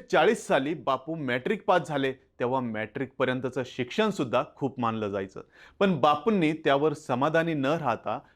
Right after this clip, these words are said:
पुढील शिक्षण घेण्यासाठी त्यांचा प्रवास सुरू केला. वाळवा तालुक्यात शैक्षणिक संस्थानांच्या कमतरतेमुळे शिक्षणाच्या योग्य संधी उपलब्ध नव्हत्या. असं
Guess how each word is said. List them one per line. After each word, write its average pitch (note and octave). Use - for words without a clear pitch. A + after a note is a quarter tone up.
पुढील G#3
शिक्षण G3
घेण्यासाठी D3+
त्यांचा B2
प्रवास B2
सुरू G#2+
केला. G2
वाळवा D#3
तालुक्यात D3+
शैक्षणिक E3
संस्थानांच्या C#3+
कमतरतेमुळे C#3
शिक्षणाच्या F#3+
योग्य C#3
संधी B2+
उपलब्ध B2
नव्हत्या. A2
असं A#2+